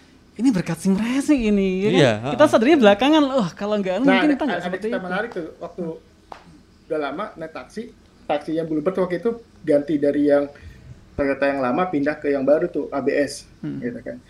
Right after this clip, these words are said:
Speaker 3: Aku nanya sih, "Pak, taksi ini enak ini mobil ini?" "Enak sih, Pak, cuma remnya nggak enak, Pak, nggak pakem."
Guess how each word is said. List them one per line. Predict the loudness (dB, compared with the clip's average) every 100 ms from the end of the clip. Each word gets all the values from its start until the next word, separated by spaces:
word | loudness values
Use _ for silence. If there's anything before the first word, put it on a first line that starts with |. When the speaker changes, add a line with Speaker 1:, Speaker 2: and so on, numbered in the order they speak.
| -20 _ -12
Speaker 3:
Aku | -2 0
nanya | 2 2 0
sih, | -2 -4
"Pak, | -2 -2 -4 -6 -10
taksi | -10 -4
ini | -4 -4
enak | -6
ini | -4
mobil | -4 -2 -2
ini?" | -4 -6 _ _ _ _ _
"Enak | -4 2 2
sih, | 0
Pak, | -2 -2 -4 -10
cuma | -4 0
remnya | 2 2 2
nggak | 2
enak, | 2
Pak, | 0 0
nggak | 0
pakem." | -2 -2 -2